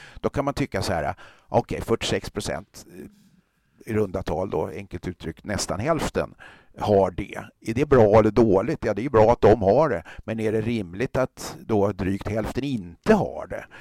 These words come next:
Eh, och utifrån det här som du själv nämnde och som jag kallade för att sjunga med änglarna, om man nu har en sån här, eh,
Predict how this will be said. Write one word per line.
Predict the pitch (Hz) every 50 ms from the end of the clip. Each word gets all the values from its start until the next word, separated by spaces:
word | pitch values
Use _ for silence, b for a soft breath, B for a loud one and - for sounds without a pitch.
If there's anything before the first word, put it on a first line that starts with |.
| B B B B - 104
Eh, | 104 98 101 110
och | - 120 117 110 - _ - -
utifrån | - 117 113 - 120 113 - 113 113 113 110 110 113 104 156
det | 190 190 190 185 127
här | 101 98 90 95 101 104 - _
som | - - - 104
du | 104 98
själv | - 110 117 131
nämnde | 127 127 117 95 95 92 98
och | 101 95
som | - 98 98
jag | 95 98 101 - B B B B B B B B B B B B B _
kallade | - 123 117 104 104
för | 107 107
att | 107 -
sjunga | - 120 117 113 107 110 107
med | 123 123 120
änglarna, | 113 110 107 113 139 143 139 110
om | 107 107
man | 117 120
nu | 127 139
har | 143 127 135 139 165 180 180
en | 175 160
sån | - 165 151
här, | 120 98 92 95 98
eh, | 98 98